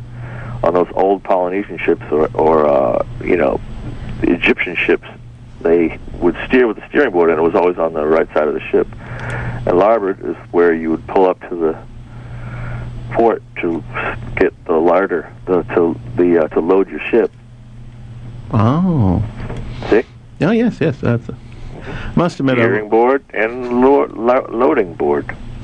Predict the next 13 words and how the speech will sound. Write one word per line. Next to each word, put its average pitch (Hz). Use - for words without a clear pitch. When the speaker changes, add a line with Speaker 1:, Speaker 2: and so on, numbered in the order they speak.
Speaker 2:
Uh, 107
yeah, 127
I -
must 135
Speaker 1:
And 117
the 120
Speaker 2:
admit. -
Speaker 1:
thing 196
is -
about 151
nautical 143
stuff 127
is 113